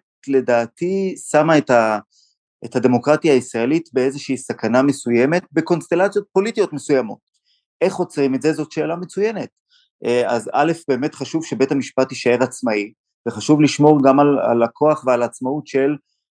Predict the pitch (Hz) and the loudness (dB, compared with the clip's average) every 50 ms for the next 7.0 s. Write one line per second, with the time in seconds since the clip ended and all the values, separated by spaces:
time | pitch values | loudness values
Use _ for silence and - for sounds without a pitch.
0 | _ - 117 123 135 147 151 - 147 135 123 - - 123 - 143 143 139 139 135 | _ -6 -4 -2 0 0 -2 -2 -6 -8 -8 -8 -8 -4 0 2 4 4 4 4
1 | 127 113 - - 107 110 113 120 113 - 120 127 127 135 135 131 131 127 123 - | 2 0 -2 -4 -2 -2 -2 -2 -4 -4 -4 -2 -2 -2 -2 -2 -2 -2 -4 -4
2 | - 147 147 143 147 139 135 - 143 151 156 156 160 156 _ _ _ _ _ _ | -2 -2 0 0 0 -2 -2 0 0 0 0 0 0 -4 _ _ _ _ _ _
3 | _ _ _ _ - - 151 160 170 175 180 175 - 214 226 - - - 160 131 | _ _ _ _ -18 -16 -12 -10 -10 -10 -10 -6 -6 -6 -6 -6 -2 0 2 2
4 | 113 104 101 98 _ _ _ _ _ - 110 113 117 - 131 120 131 156 180 180 | 2 0 -2 -8 _ _ _ _ _ -10 -8 -8 -6 -2 0 2 2 2 2 2
5 | 170 151 135 127 131 143 151 147 - - - 131 123 135 139 - _ - - 110 | 2 2 2 2 2 2 2 0 -2 -4 -4 -2 -2 -2 -2 -4 _ -14 -2 0
6 | 117 107 107 - 113 110 127 143 127 127 131 117 113 110 113 107 107 110 123 | 0 0 0 0 0 2 2 2 4 4 4 4 6 6 4 4 2 0 -4